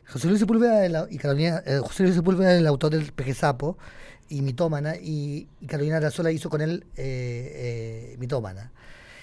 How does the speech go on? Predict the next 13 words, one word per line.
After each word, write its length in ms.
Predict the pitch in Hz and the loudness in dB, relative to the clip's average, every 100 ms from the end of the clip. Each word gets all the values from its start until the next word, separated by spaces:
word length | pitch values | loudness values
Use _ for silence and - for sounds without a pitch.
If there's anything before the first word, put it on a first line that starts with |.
| - | -18
Eh, 220 | - 110 - - - | -10 -10 -10 -18 -8
es 220 | 214 214 | 0 2
el 100 | 240 | 2
director 360 | 185 185 - 180 | 0 -2 -2 -4
más 400 | 175 175 170 - | 0 0 0 -4
extremo, 840 | - - 202 180 143 151 160 185 | -8 0 2 2 -2 -4 -6 -8
Sepúlveda, 540 | 160 143 143 143 147 147 | -10 -8 -6 -4 -4 -4
de 140 | 139 | -6
la, 180 | 135 139 | -8 -8
del 160 | 131 120 | -8 -10
cine 240 | 131 123 | -8 -10
chileno, 420 | 120 127 110 98 | -6 -6 -6 -8
digamos. 420 | 98 98 101 110 | -12 -16 -16 -18